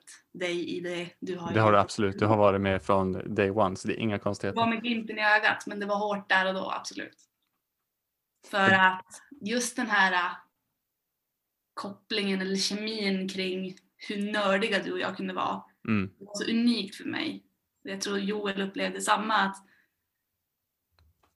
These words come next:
Speaker 1: här har vi en unik kontakt. Och så går man miste om den för att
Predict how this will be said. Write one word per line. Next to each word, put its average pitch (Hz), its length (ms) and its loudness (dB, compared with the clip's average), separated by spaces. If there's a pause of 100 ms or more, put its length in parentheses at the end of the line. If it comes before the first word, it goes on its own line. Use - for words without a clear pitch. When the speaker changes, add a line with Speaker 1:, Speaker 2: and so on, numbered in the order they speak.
(280)
Speaker 1:
här 220 120 4
har 220 540 2
vi 190 380 -2 (520)
en 185 480 -8
unik 185 440 -4 (920)
kontakt. - 760 -12 (1120)
Och 190 120 -8
så 196 80 -6
går 190 120 -4
man 185 180 -6
miste 180 280 -10
om - 180 -10
den 196 180 -8
för 196 180 -6
att - 360 -8